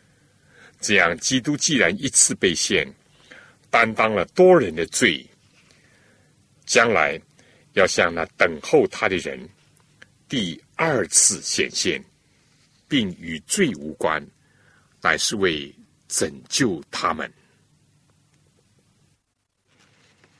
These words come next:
耶稣第一次来是为了赎罪，但第二次来与罪无关，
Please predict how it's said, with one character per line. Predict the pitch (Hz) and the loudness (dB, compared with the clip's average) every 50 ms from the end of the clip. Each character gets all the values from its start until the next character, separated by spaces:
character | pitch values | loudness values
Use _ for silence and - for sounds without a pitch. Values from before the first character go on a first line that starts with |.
| _ - | _ -4
耶 | 104 110 127 | 2 2 4
稣 | 127 - - 165 160 156 - | 4 2 -2 -2 -4 -4 -4
第 | - 175 156 165 | -6 -4 -4 -4
一 | |
次 | 151 - - 143 | -4 -4 -4 -2
来 | 107 87 76 71 71 76 80 - - _ _ _ _ _ _ _ _ _ _ _ _ | 0 0 0 0 0 -2 -6 -8 -14 _ _ _ _ _ _ _ _ _ _ _ _
是 | - - - - - | -10 -8 -8 -4 0
为 | 127 120 104 | 0 0 2
了 | 90 87 | 2 0
赎 | - - - - 78 76 | -2 -2 -6 -6 -8 -12
罪， | - - - 120 101 76 - _ _ _ _ _ _ _ _ _ _ _ _ _ _ _ _ _ _ | -10 -4 -4 -4 -4 -4 -10 _ _ _ _ _ _ _ _ _ _ _ _ _ _ _ _ _ _
但 | - 87 85 - _ | 0 0 0 0 _
第 | - 185 190 185 | -4 2 4 6
二 | 156 113 98 | 6 6 4
次 | - - 110 | 0 -4 -4
来 | 82 73 67 69 78 - - - | -4 -4 -4 -4 -4 -8 -10 -12
与 | 120 95 87 | -10 -10 -8
罪 | - - - 175 135 104 | -6 -2 0 0 0 0
无 | 82 82 85 82 | -2 -6 -8 -6
关， | - - 98 95 92 92 | 0 2 2 2 2 0